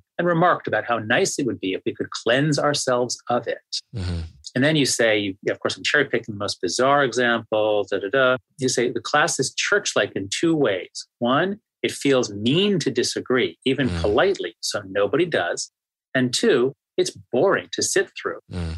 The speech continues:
Speaker 1: uh, if you don't already agree with what's being taught." Anyway, I thought this was just so remarkable
Speaker 2: Mm.
Speaker 1: for a sophomore in, it's just a sophomore college student.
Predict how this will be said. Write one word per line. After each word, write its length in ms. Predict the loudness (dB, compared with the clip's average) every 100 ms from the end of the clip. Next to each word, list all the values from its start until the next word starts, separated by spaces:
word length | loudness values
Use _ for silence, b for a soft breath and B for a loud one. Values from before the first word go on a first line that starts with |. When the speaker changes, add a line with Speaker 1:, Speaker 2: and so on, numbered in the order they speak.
| -8
Speaker 1:
uh, 100 | -4
if 180 | -2 0
you 80 | 0
don't 220 | 0 0
already 320 | 0 0 0
agree 300 | -2 -2 -2
with 200 | -2 -4 -4
what's 260 | -6 -6 -10
being 160 | -14 _ -16
taught." 260 | -12 -12 -14 _
Anyway, 360 | 0 2 2 2
I 120 | 0
thought 140 | 0 0
this 80 |
was 120 | -2 -2
just 320 | -2 0 2
so 220 | 4 4
remarkable 760 | 2 0 0 -2 -4 -14 -14 -10 -2
Speaker 2:
Mm. 240 | 0 0
Speaker 1:
for 340 | 2 2 4 2
a 60 |
sophomore 800 | 0 0 0 0 0 0 2 2
in, 460 | 0 0 -2 -6 -18 _ -6
it's 100 | -2
just 140 | -2
a 20 |
sophomore 580 | -2 0 -2 0 -2 -2 -2
college 320 | 0 0 0
student. 400 | -4 -8 -12 -12